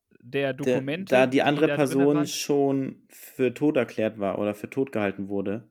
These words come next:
Speaker 1: Nein.
Speaker 2: Nee. Da die andere Person,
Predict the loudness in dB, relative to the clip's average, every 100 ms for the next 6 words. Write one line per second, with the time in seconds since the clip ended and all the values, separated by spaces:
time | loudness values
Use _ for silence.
0 | _ -16 -10 -4 -4 -4 -10 -16 _ _
1 | _ _ _ -10 -8 -10 -16 _ _ _
2 | _ _ _ _ _ _ _ _ _ _
3 | _ _ _ _ -8 -4 -2 -4 -4 -4
4 | -2 -4 -2 -4 -2 -2 0 0 -2 -6
5 | -12